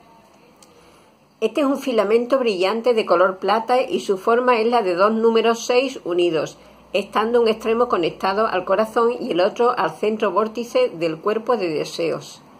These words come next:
Por ese cordón plateado transitan las imágenes de la vida que acaba de terminar con toda su carga emotiva.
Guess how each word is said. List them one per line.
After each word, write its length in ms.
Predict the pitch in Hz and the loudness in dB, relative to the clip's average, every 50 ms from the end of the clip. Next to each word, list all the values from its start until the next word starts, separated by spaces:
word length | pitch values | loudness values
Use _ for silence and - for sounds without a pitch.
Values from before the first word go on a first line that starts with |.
| - - - - - - - - - - - - - - _ _ _ - - - - - - | -20 -20 -20 -20 -20 -20 -20 -20 -20 -20 -20 -20 -20 -20 _ _ _ -20 -20 -20 -20 -2 0
Por 140 | 202 196 220 | 2 2 4
ese 240 | 247 240 - 294 | 2 0 -2 0
cordón 380 | - 277 262 247 254 254 254 233 | 0 2 2 4 2 0 0 0
plateado 720 | 240 240 220 208 196 - 190 185 196 220 226 214 214 220 214 | 0 0 0 2 2 2 2 2 2 2 2 2 2 0 2
transitan 840 | 208 185 170 170 170 165 - - 240 254 247 - 240 233 240 240 | 0 0 0 0 -2 -6 -6 -6 -6 -6 -2 -2 0 0 2 2
las 260 | 220 185 190 - - | 2 2 0 0 0
imágenes 760 | 180 175 170 185 202 233 233 - - 226 220 220 233 233 220 190 | 0 0 2 2 0 0 -2 -2 -4 -2 2 2 2 2 2 0
de 100 | 185 165 | 0 2
la 140 | 165 160 | 2 2
vida 440 | 165 190 220 226 214 220 220 220 220 | 2 2 0 2 2 2 0 0 0
que 120 | 214 196 160 | 0 -2 -2
acaba 400 | 170 - 202 208 214 220 233 220 | 0 0 0 2 4 4 4 2
de 120 | 220 214 | 2 0
terminar 680 | 220 - 175 160 165 165 170 165 175 185 202 208 214 - | 0 0 -2 0 0 -2 0 0 0 0 0 -2 -2 -2
con 260 | 196 165 165 165 165 | 0 0 0 0 0
toda 240 | - 208 220 240 240 | 0 0 2 0 0
su 220 | 240 - 208 185 | -2 -4 -4 0
carga 480 | - 185 202 214 226 247 254 247 - - | 2 2 2 2 2 0 0 0 -2 -4
emotiva. 960 | - 190 190 185 180 170 170 165 165 165 - 208 220 226 202 - - 110 - | -2 0 0 2 2 2 0 0 -2 -2 -6 -6 -4 -4 -4 -4 -4 -6 -6